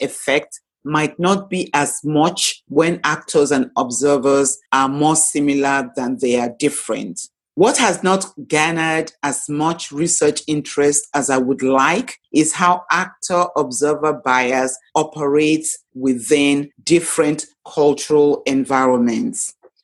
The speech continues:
I think we would all be interested in how culture shapes this attributional process and why cultural similarities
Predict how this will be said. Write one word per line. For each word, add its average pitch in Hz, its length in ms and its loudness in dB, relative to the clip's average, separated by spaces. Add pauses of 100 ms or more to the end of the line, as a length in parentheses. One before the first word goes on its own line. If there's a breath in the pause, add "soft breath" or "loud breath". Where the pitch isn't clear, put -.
(320 loud breath)
I 175 120 2
think 262 380 0
we 208 80 2
would 147 240 2 (140)
all 165 400 4
be 120 160 0
interested 131 920 -2 (180)
in 143 420 2
how 180 340 2
culture 170 560 0
shapes - 760 -2
this 175 400 0
attributional 143 800 -4
process 139 680 -2 (260)
and 143 220 0 (160)
why 151 640 2 (120)
cultural 156 560 2
similarities 139 1120 0